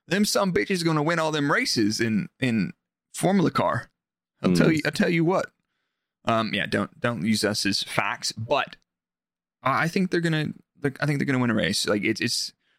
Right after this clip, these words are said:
Speaker 1: they've been consistent. They're, they're, we'll get to their, their race in a second, but they've been very consistent and they're chipping away. Their single lap
Speaker 2: Mm.
Speaker 1: pace has been getting stronger. It's still a bit off. I'm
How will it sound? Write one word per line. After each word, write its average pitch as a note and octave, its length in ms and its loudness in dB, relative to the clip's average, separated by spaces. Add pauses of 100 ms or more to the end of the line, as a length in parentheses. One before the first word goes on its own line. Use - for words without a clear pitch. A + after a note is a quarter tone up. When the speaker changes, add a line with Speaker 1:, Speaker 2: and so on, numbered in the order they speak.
(160)
Speaker 1:
they've A2+ 140 -2
been A2+ 380 0
consistent. - 680 -2 (120)
They're, G#2+ 320 0
they're, A2+ 220 -2 (360)
we'll A2+ 80 -4
get - 180 -2
to - 100 -8
their, A2+ 160 2
their G#2 220 0
race A2+ 420 -2 (420)
in G3+ 80 4
a - 40 2
second, - 460 -2 (400)
but - 100 -10
they've A2+ 120 2
been A2+ 160 2
very A2 240 0
consistent C3+ 720 -2
and A2 160 2
they're A2 120 0
chipping - 680 -2
away. - 380 -2 (260)
Their - 100 -4
single D3 340 0
lap D#3+ 160 4
Speaker 2:
Mm. D#3 80 0
Speaker 1:
pace C#3+ 440 -2
has B2+ 160 0
been A#2 180 -2
getting G#2+ 260 0
stronger. F3 580 0 (140)
It's - 160 -2
still D3+ 240 0
a C#3 40 0
bit D3 180 -2
off. A2 300 0 (480)
I'm G#2 220 0